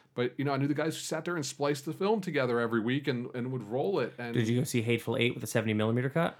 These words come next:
Speaker 1: No, because I don't, I just couldn't get around to seeing that. I, uh,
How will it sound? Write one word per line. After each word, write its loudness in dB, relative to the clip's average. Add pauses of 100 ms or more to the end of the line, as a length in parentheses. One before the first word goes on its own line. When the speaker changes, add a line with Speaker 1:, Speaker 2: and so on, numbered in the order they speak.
(220)
Speaker 1:
No, 6
because -2
I -4
don't, -2 (120)
I -2
just -6
couldn't -2
get 0
around 0
to -10
seeing -6
that. -6
I, -4
uh, -4